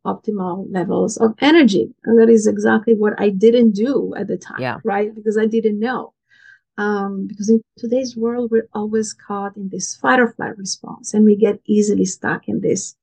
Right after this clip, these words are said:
Speaker 1: unhealthy stress cycle. And so when the sympathetic branch is constantly activated, the sy-, the parasympathetic s-, branch has a very hard time controlling things until it reaches a point where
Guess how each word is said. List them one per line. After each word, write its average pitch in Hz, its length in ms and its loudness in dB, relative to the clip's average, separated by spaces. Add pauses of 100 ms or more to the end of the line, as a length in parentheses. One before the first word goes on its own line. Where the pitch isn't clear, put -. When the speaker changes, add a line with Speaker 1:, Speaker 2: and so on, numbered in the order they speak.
Speaker 1:
unhealthy - 960 -6
stress - 560 -10
cycle. - 380 -8 (580)
And 233 120 4
so 240 140 2
when 233 180 4
the 240 80 4
sympathetic 220 540 -2
branch 196 480 -8
is 190 180 -8 (160)
constantly 247 840 -2
activated, 202 840 -4 (760)
the 214 80 2
sy-, 220 280 0
the 214 100 0
parasympathetic 214 840 2
s-, - 140 -14 (220)
branch 233 460 2
has 202 380 -4
a 214 80 -6
very 214 420 6
hard 262 220 -2
time 320 280 -2
controlling - 520 -4
things - 420 -10
until 226 460 4
it 214 200 -4
reaches 226 380 -2
a 185 80 -6 (340)
point 226 340 0 (520)
where 208 500 -2